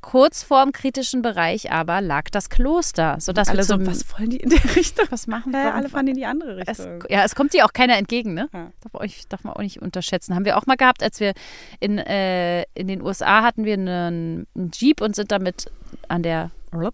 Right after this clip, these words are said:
Speaker 1: Westküste
Speaker 2: Mhm.
Speaker 1: Richtung Sonora gefahren und wollten nach, in den Yosemite Nationalpark und es gab eine Straße, den Sonora Pass, den sind wir lang gefahren und dann irgendwann kam uns kein Auto mehr entgegen und der war sehr lang und sehr weit.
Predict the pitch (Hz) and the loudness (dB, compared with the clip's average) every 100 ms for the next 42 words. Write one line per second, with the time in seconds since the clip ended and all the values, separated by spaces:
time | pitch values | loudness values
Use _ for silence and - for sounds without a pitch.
0 | - 190 233 - 294 - 370 415 - - | -2 0 0 0 -2 2 2 0 -4 -16
1 | - 147 151 185 226 - - 214 196 196 | -12 -10 -10 -4 -4 -2 -2 -2 -2 -4
2 | 190 185 180 - 190 185 196 285 302 294 | -6 -6 -8 -6 -2 2 4 4 2 0
3 | 302 294 262 202 208 - 196 190 - 202 | 2 2 2 2 2 2 -2 -2 -4 -2
4 | 190 180 - 277 269 208 - 196 214 247 | -2 -2 0 0 0 -4 -2 0 0 0
5 | - 202 - - - 220 247 - 185 233 | -4 -4 -2 0 2 2 -2 0 2 2
6 | 214 208 - 180 208 240 - 170 185 - | 0 -4 -4 -2 2 2 2 0 0 -2
7 | - _ _ 190 185 196 196 226 240 196 | -12 _ _ -4 -2 2 2 0 0 2
8 | 208 - 202 196 202 226 220 214 208 - | 2 0 2 2 4 2 0 0 -2 0
9 | 202 - 220 190 175 170 208 180 170 160 | 0 0 0 -2 0 -2 -2 0 0 0
10 | 156 185 170 156 165 - 151 165 147 143 | 0 2 2 0 -2 -2 0 2 2 0
11 | 151 | -2